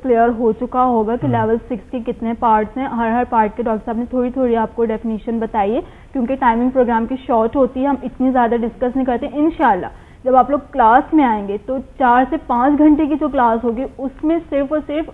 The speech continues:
Speaker 1: आप होंगे, डॉक्टर साहब होंगे, आपके जितने सवालात होंगे, डॉक्टर साहब ने आपके जवाब देने हैं,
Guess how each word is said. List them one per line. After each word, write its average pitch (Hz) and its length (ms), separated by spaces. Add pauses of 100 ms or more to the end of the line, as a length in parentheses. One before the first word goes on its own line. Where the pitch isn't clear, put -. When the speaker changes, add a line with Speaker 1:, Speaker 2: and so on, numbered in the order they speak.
Speaker 1:
आप 254 300
होंगे, 294 280
डॉक्टर 247 300
साहब 269 200
होंगे, 269 180
आपके 247 360
जितने 233 360
सवालात 285 580
होंगे, 233 240 (360)
डॉक्टर 233 220
साहब 233 260
ने 240 80
आपके 226 280
जवाब 208 480
देने 302 260
हैं, 285 300